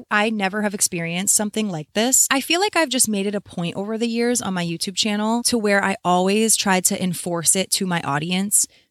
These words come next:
to not care what people think. And I've always just been such a firm believer and advocate of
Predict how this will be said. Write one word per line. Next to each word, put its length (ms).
to 140
not 400
care 340
what 200
people 280
think. 600
And 100
I've 140
always 320
just 160
been 120
such 220
a 80
firm 580
believer 420
and 160
advocate 520
of 260